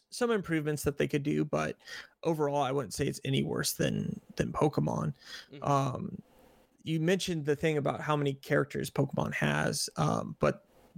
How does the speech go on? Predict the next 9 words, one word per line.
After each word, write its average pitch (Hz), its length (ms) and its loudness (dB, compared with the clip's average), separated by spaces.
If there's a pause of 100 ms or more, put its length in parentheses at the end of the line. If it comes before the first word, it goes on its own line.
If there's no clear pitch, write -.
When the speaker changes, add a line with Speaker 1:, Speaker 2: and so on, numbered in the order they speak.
Speaker 1:
to, 143 440 0 (400)
if 143 100 0
you've 143 380 0
reviewed 156 480 0
the, 143 340 0
uh, 50 500 0
Sword 175 420 -2
and 139 140 -2
Shield 147 640 0